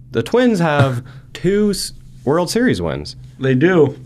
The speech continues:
Speaker 1: Eighty-seven
Speaker 2: But it ha-
Speaker 1: and ninety-one.
Speaker 2: But it's been a while. It's
Speaker 1: It's
Speaker 2: been almost thirty years.
Speaker 1: Yeah, back
Speaker 2: That's
Speaker 1: in
Speaker 2: a
Speaker 1: the
Speaker 2: long
Speaker 1: glory days,
Speaker 2: time.
Speaker 1: but, you know,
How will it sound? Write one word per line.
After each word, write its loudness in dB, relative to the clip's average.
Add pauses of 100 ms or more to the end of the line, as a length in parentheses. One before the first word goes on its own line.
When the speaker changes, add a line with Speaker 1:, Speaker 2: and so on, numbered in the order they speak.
(140)
Speaker 1:
Eighty-seven 4
Speaker 2:
But 4
it 6
ha- 4
Speaker 1:
and 2
ninety-one. 0
Speaker 2:
But 2
it's 0
been 6
a 4
while. 6
It's 0
Speaker 1:
It's -2
Speaker 2:
been 0
almost 0
thirty 2
years. 2
Speaker 1:
Yeah, 0
back 2
Speaker 2:
That's 0
Speaker 1:
in 6
Speaker 2:
a 2
Speaker 1:
the 4
Speaker 2:
long 4 (140)
Speaker 1:
glory -
days, 2
Speaker 2:
time. -4
Speaker 1:
but, -6
you 4
know, 0